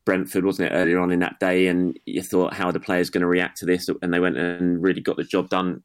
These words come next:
against Wolves pretty comfortably. So they dealt with that pressure well. They've dealt with the pressure well at times when they've had to win to respond to a City result. Yeah, it's gonna be interesting to see what happens in that Manchester derby. Uh,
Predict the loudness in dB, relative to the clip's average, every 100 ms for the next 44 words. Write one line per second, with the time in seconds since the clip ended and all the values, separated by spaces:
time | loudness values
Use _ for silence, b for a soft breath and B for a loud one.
0 | -10 -6 -4 -6 -4 -4 -4 -8 -8 -8
1 | -6 -6 -6 -12 -12 -8 -6 -4 -2 -2
2 | -2 -4 -4 -10 -4 0 0 -2 -4 -2
3 | -2 -6 -8 -8 -4 0 -2 -2 -2 -2
4 | 0 -2 -2 -6 -2 0 2 0 -2 -6
5 | -2 -2 -2 -4 0 0 0 2 0 0
6 | b b b b b b b b b b
7 | _ 0 0 2 0 2 2 2 -2 0
8 | 2 2 2 -2 -2 0 -2 -2 -4 -6
9 | -8 -2 0 2 0 0 -2 -4